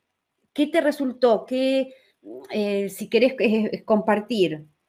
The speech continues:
¿Qué pasa cuando a pesar de darte cuenta y acercarte al otro, te rechaza igual? No importa que me rechace el otro, no me importa el rechazo del otro. Y miren,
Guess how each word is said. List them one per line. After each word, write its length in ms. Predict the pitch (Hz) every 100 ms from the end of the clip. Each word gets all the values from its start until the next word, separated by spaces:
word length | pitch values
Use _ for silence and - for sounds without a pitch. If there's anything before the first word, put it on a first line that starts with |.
| _ _ _ _ _ _ _ _ _ _ _ _
¿Qué 120 | - 285
pasa 220 | 311 320
cuando 200 | 269 233
a 40 |
pesar 300 | 220 277 269
de 80 | 254
darte 240 | 247 247
cuenta 220 | 240 226 208
y 20 |
acercarte 420 | 202 196 240 247
al 100 | 233
otro, 300 | 269 269 277
te 100 | 233
rechaza 440 | 214 196 254 262
igual? 320 | 254 240 233 269
No 80 |
importa 640 | 339 320 320 392 392 392 269
que 100 | 226
me 140 | 208
rechace 500 | 202 196 208 180 190
el 100 | 185
otro, 360 | 180 175 175 175
no 180 | 247 302
me 100 | 320
importa 520 | 302 302 381 392 320
el 60 | 262
rechazo 300 | 254 226 226
del 80 |
otro. 180 | 202 202 202
Y 120 | 262
miren, 440 | 302 170 151 -